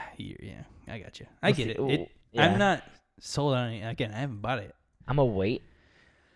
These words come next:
Speaker 2: and I'm gonna watch. I'ma read articles about it as I'm watching Disney Plus on that week. All right.
Speaker 1: That sounds good.
Speaker 2: Yeah.
Speaker 1: 'Cause I'm gonna be doing the same thing. 'Cause
Speaker 2: Yep.
Speaker 1: everyone's gonna be making. I can already see the clickbait article of like, "Oh my God, Stadia's not working."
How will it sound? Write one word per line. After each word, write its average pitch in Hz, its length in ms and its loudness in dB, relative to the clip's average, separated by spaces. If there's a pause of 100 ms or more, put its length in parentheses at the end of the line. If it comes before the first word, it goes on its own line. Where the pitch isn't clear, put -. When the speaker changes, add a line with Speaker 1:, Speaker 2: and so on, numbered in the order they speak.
(380)
Speaker 2:
and 120 120 0
I'm 123 140 2
gonna 127 220 8
watch. 123 400 8
I'ma 151 180 2
read 185 320 4
articles 165 360 4
about 101 260 4
it 101 240 0
as 123 180 6
I'm 120 120 2
watching 117 260 0
Disney 101 320 -6
Plus 90 420 0
on 87 160 -6
that 85 160 -6
week. - 200 -10
All 110 60 -6
right. 107 100 -2
Speaker 1:
That 160 120 6
sounds 160 200 4
good. 107 180 -2 (300)
Speaker 2:
Yeah. 180 100 -4
Speaker 1:
'Cause 170 160 6
I'm 170 120 8
gonna 175 100 6
be 151 80 10
doing 139 180 6
the 131 60 2
same 120 220 0
thing. 113 200 -6 (160)
'Cause - 120 4
Speaker 2:
Yep. 175 60 10
Speaker 1:
everyone's 170 240 8
gonna 151 200 6
be 143 120 6
making. 139 320 4
I 120 140 2
can 143 160 2
already 131 320 6
see - 180 0
the 123 120 0
clickbait 117 420 -2
article 113 360 -2
of 117 80 -2
like, 110 160 -4 (400)
"Oh 123 120 0
my 131 160 2
God, 139 380 0
Stadia's 127 520 0
not 131 140 2
working." 131 480 -2